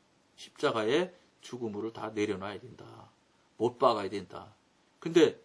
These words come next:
십자가의 못 박힘에 대한 것도 전 시간에 얘기할 때 저희들이 나눈 적이 있어요. 우리가 가서 십자가에 못을 박는 게 아니에요. 이미 하나님께서 십자가에 이미 너희 죄, 너희들의 죄는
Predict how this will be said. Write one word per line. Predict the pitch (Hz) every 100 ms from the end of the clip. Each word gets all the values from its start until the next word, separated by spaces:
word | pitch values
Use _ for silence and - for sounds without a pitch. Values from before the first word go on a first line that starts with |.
| _ _ _
십자가의 | - 226 220 214 175 165
못 | 151 -
박힘에 | 156 - 139 127
대한 | 120 117
것도 | 110 - 143 170 _ _
전 | - 131
시간에 | 113 110 101 107
얘기할 | 104 110 98
때 | - 135 175 _ _
저희들이 | 110 - 90
나눈 | 98 104 101
적이 | 95 98
있어요. | - - - - _ _ _ _ _ _ _
우리가 | 143 190 202 185
가서 | 151 147 147
십자가에 | 202 202 180 139
못을 | 110 127 131
박는 | 113 110 98
게 | 101
아니에요. | 98 92 92 95 113 _ _ _ _ _ _ _ _ _
이미 | 139 190 233 254 151 95 - _ _ _ _ _ _ _
하나님께서 | - 214 233 185 147 127
십자가에 | 123 220 233 208 165
이미 | 127 143 143 185 190
너희 | 135 143 123
죄, | - 107 -
너희들의 | 107 113 101 101 -
죄는 | 123 123 165 220